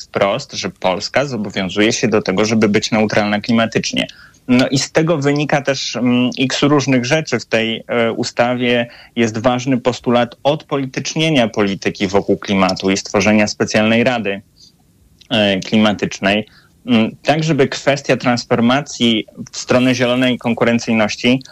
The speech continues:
e, była takim konsensusem, jak przez pewien czas w Polsce wejście do nato czy do Unii Europejskiej.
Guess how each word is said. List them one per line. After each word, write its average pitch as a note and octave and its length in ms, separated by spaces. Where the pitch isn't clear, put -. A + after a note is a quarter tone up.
e, A#2 400
była C3 460
takim B2+ 600
konsensusem, B2+ 920
jak B2 220
przez - 240
pewien A#2 320
czas A#2 300
w - 20
Polsce A2+ 680
wejście A2+ 400
do A2 120
nato A2 260
czy - 140
do A#2+ 120
Unii A2 200
Europejskiej. F#2 720